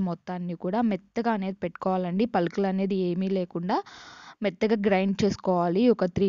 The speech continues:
మినిట్స్ అనేది. చూస్తున్నారు కదా, బాగా మెత్తగా నేను గ్రైండ్ చేసేసాను. ఈ గ్రైండ్ చేసుకున్న మిశ్రమాన్ని మొత్తాన్ని కూడా ఒక బౌల్‌లో అనేది మనం యాడ్ చేసేసుకోవాలి. ఇలా మొత్తాన్ని కూడా బౌల్‌లో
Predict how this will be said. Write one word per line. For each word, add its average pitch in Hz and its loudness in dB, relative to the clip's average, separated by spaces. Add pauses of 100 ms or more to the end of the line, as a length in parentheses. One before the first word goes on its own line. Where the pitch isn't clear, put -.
(120)
మినిట్స్ 180 -4 (100)
అనేది. 180 0 (100)
చూస్తున్నారు 196 -4
కదా, 208 2 (120)
బాగా 190 2
మెత్తగా 208 -2
నేను 196 -2 (100)
గ్రైండ్ 180 -2
చేసేసాను. 185 -2 (580)
ఈ - 2 (180)
గ్రైండ్ 202 2
చేసుకున్న 202 0 (100)
మిశ్రమాన్ని 196 0
మొత్తాన్ని 196 -2
కూడా 220 4 (140)
ఒక 208 0 (140)
బౌల్‌లో 190 4 (100)
అనేది 180 -2 (100)
మనం 196 -2 (140)
యాడ్ 170 -6
చేసేసుకోవాలి. 180 -4 (640)
ఇలా 226 2 (100)
మొత్తాన్ని 208 -4 (100)
కూడా 208 0 (120)
బౌల్‌లో 185 6